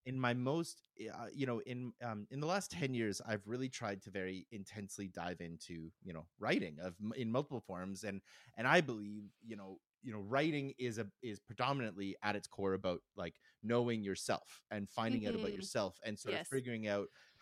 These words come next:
Speaker 1: how to first reveal yourself to yourself and then put that on the page and show the world.
Speaker 2: Mm-hmm.
Speaker 1: And, um, <clears throat>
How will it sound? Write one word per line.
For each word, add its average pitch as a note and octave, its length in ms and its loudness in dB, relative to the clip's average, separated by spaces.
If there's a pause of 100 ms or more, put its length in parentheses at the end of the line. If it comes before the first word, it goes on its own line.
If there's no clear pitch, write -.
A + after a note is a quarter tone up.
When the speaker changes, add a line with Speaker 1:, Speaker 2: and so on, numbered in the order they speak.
Speaker 1:
how A#2+ 260 6 (140)
to G#2 200 -4 (140)
first D3+ 300 2
reveal A#2+ 340 4
yourself G#2+ 400 0
to G#3+ 100 2
yourself C3 440 2
and A2 200 -2
then A2 320 0 (280)
put D#3+ 140 4
that B2+ 140 6
on A2 80 4
the G#2 60 0
page G2+ 340 2
and F#2 100 -6
show G2 160 0
the F2+ 100 -4
world. A2+ 280 -2 (340)
Speaker 2:
Mm-hmm. C#3+ 280 0
Speaker 1:
And, A#2+ 160 -2
um, G#2 380 2
<clears throat> F#3 400 -2